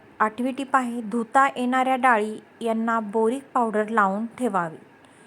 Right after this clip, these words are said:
त्यामुळे त्यामध्ये कीड, जाळी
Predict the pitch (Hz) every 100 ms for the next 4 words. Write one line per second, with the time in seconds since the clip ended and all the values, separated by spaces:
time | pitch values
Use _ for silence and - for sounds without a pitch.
0 | - - - - - 214 214 254 254 226
1 | 226 214 220 226 240 226 - - - -
2 | - 254 240 233 226 - - - - -
3 | - - - - 185 214 196 196 220